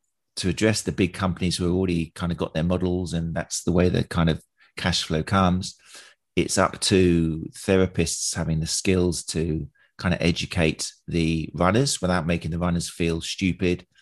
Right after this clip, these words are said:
Um, I like the way you, and I think a few other people that I will follow aren't using the word myth anymore. When I started, it was all about myths. And I kind of realized after the conference, I was saying, if you tell a runner that this is a myth,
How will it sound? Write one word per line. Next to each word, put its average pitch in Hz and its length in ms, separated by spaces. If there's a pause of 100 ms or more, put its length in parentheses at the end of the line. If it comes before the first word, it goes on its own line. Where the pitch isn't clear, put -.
(540)
Um, 82 240
I 90 80
like 98 240
the 95 100
way 90 140
you, 90 500
and 82 80
I 82 60
think 104 180
a 87 40
few 95 280
other 82 120
people 87 460
that 80 120
I 80 40
will 80 220
follow 87 540
aren't 87 260
using 78 200
the 85 60
word 85 280
myth 95 300
anymore. 104 480 (560)
When 90 120
I 95 80
started, 90 460
it 78 60
was 80 100
all 87 100
about 87 240
myths. - 500 (280)
And 101 100
I 120 100
kind 127 200
of 90 100
realized 98 540
after 95 240
the - 40
conference, 87 440
I - 20
was 82 140
saying, 92 280 (240)
if - 60
you 190 120
tell 165 200
a 117 60
runner 107 240
that 82 160
this 92 160
is - 80
a 82 60
myth, 85 440